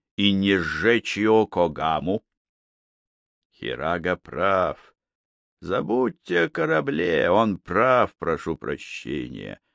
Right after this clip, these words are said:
ответил Такеда, склонявшийся на сторону Хираги.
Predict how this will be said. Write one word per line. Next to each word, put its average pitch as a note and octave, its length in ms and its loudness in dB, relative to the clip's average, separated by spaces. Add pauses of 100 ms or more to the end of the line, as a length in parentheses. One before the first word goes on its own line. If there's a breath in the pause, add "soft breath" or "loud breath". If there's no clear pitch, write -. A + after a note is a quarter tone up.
(120)
ответил F#2 640 2
Такеда, G#2 720 4 (100)
склонявшийся G2 880 2
на F#2+ 160 2
сторону F#2 520 2
Хираги. D#2 680 -2